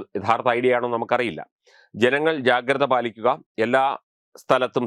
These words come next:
തീവ്രവാദികൾ പൊട്ടിക്കും, വോട്ട് ചോരി മറക്കാൻ പല കളിയും കളിക്കും."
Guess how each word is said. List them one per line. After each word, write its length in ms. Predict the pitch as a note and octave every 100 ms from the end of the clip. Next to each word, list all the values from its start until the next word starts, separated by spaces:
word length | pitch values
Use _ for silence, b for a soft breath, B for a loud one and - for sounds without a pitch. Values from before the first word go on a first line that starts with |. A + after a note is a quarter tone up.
| A2+
തീവ്രവാദികൾ 520 | A#2+ A#2+ A#2+ B2 A#2+
പൊട്ടിക്കും, 560 | A2 G#2+ A2 A2+ E3 -
വോട്ട് 260 | G2+ A#2+ C3
ചോരി 180 | D3+ C#3
മറക്കാൻ 440 | B2+ A2+ A2 A#2 G#2
പല 160 | A2+ A2+
കളിയും 300 | G#2 G2+ F#2+
കളിക്കും." 360 | E2+ D#2+ C#2